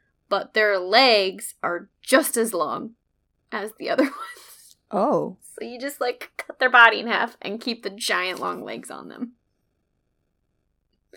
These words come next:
Speaker 1: Which helps them because
Speaker 2: That's
Speaker 1: they're the ones that
Speaker 2: terrifying.
Speaker 1: like to be, like, in the high treetops, so they, like, leap all in the tall treetops
Speaker 2: Mm.
Speaker 1: and stuff.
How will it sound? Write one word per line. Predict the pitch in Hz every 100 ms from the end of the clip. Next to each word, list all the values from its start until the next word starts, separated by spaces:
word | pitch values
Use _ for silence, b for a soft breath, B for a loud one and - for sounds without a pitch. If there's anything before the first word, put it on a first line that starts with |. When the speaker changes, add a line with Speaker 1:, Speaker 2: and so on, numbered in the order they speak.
| 330 349 B B B B B B _ -
Speaker 1:
Which | - -
helps | 214 -
them | - 160 -
because | 208 240
Speaker 2:
That's | 208
Speaker 1:
they're | 214 220
the | 208
ones | 214 202
that | 170
Speaker 2:
terrifying. | 185
Speaker 1:
like | 180 185 -
to | 190
be, | 196
like, | 185 175 170
in | 185
the | 185
high | 202 175 143
treetops, | - - 175 185 254 262 -
so | - 185 190
they, | 190 190
like, | 170 - -
leap | 175 - -
all | 165 160 -
in | 160
the | -
tall | - - -
treetops | - - 208 202 185
Speaker 2:
Mm. |
Speaker 1:
and | -
stuff. | 233 - 247 -